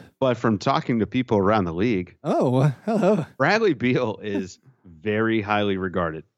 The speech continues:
Speaker 1: I
Speaker 2: He's
Speaker 1: mean,
Speaker 2: awesome.
Speaker 1: I, I mean, he's, he's very good. He's the best player on that team.
Speaker 2: Yeah.
Speaker 1: But, I mean, among people in the league, like, they are very aware of how good Brad Beal is. I mean, it, like, I talked to quite a few people this summer. Um,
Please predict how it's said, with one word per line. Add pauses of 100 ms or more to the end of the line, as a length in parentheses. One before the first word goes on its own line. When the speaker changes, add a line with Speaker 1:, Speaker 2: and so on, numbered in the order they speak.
(200)
Speaker 1:
I
Speaker 2:
He's
Speaker 1:
mean,
Speaker 2:
awesome. (260)
Speaker 1:
I,
I
mean,
he's,
he's
very
good.
He's
the
best
player
on
that
team. (120)
Speaker 2:
Yeah. (360)
Speaker 1:
But,
I
mean, (220)
among
people
in
the
league, (420)
like,
they
are
very
aware
of
how
good
Brad
Beal
is.
I
mean,
it,
like, (540)
I
talked
to
quite
a
few
people
this
summer. (440)
Um,